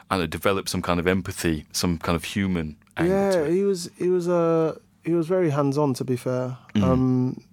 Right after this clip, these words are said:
Speaker 2: he's a, he's a great manager. I mean, tactically, he's, he's probably up there with one of the best that, uh, I've seen and I've worked with. But in terms of his, his man management, he was, he was, I think he was pretty good with the group of boys who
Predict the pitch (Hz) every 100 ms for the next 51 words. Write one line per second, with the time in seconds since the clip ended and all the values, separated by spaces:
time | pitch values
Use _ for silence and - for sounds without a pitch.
0 | _ _ _ _ _ - 135 131 131 -
1 | 131 131 123 147 123 127 123 120 120 123
2 | 117 - - - 127 - 123 120 113 -
3 | - - - - 127 120 120 - - -
4 | - - 143 131 131 - 135 131 123 131
5 | 127 117 127 123 135 127 - - - 131
6 | - - 131 123 147 - _ _ - -
7 | - - _ _ - 127 120 135 135 -
8 | 120 117 - 123 - - - - - -
9 | - 135 165 175 160 143 131 123 - 131
10 | 131 127 123 135 127 127 123 113 131 123
11 | 147 147 135 175 190 170 170 170 170 190
12 | 165 - 156 135 131 143 131 113 - 143
13 | 131 127 123 - 135 123 131 127 123 -
14 | 127 127 123